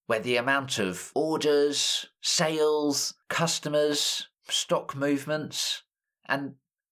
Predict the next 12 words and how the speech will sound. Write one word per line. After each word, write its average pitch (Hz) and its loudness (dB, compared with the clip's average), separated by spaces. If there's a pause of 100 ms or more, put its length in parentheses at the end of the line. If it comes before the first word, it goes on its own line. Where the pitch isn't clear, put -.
any 160 2
other 123 2
form 135 0
of 123 0
data 127 2
suddenly 131 -2 (160)
skyrockets 123 0
up 98 0
in 131 -4
terms 143 0
of 120 0
volume 107 -2